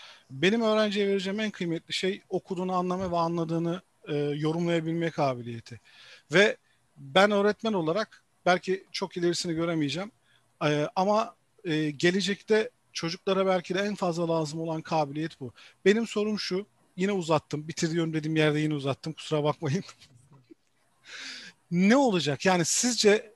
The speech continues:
e, nasıl olmalı eğitim? Nasıl planlanmalı eğitim?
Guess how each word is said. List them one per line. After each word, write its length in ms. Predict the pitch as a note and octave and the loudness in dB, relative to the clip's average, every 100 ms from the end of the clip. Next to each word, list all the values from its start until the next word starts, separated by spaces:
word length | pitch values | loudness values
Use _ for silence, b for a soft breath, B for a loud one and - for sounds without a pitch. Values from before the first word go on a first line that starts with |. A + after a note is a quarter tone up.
| _ | _
e, 680 | E3+ D#3 D#3 D#3 D#3 D#3 D3+ | 2 4 4 2 2 0 0
nasıl 280 | D3 G3+ - | 2 2 2
olmalı 420 | G3 D#3+ D3+ C#3+ | 0 0 0 -2
eğitim? 500 | D3 C3 C3 - A#2 - | -2 -4 -6 -10 -12 -6
Nasıl 220 | D#3 - G#3 | -4 -4 -2
planlanmalı 760 | F3+ D#3 D3 C#3+ C#3 C3 C3 | 0 2 2 -2 -4 -6 -6
eğitim? 340 | A#2+ A#2+ - | -8 -8 -12